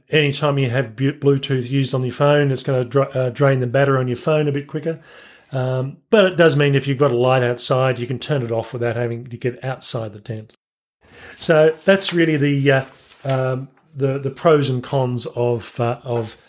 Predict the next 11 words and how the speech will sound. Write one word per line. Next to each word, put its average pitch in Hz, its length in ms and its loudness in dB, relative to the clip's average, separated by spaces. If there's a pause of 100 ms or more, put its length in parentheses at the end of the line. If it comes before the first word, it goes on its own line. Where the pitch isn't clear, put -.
(120)
lanterns. 120 680 -6 (1160)
Now, 170 160 4
the 165 140 4
third 233 400 4
and 156 300 -6
most 151 240 0
commonly 180 580 -2
used 139 380 0
type 139 260 -2
of 120 140 -6
light, 127 380 0